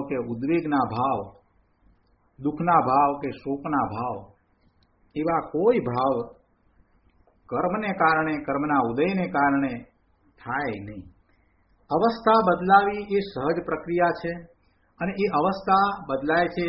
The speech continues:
એના પોતાના કારણે. અને એમાં એક અપેક્ષાથી એમ પણ કહી શકાય કે એ કર્તાપણું એ,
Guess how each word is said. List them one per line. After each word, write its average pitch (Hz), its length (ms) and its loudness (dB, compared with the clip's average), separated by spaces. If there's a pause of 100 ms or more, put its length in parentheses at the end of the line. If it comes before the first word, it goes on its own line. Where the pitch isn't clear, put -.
(100)
એના 147 260 -4
પોતાના 160 560 -2
કારણે. 147 340 -2 (920)
અને 202 200 -4 (160)
એમાં 190 320 6 (240)
એક 196 180 2
અપેક્ષાથી 170 720 -2
એમ 196 200 0
પણ 165 200 -4
કહી 180 180 0
શકાય 123 380 -6 (440)
કે 202 120 2 (280)
એ 190 80 4 (800)
કર્તાપણું 180 680 2 (220)
એ, 170 100 0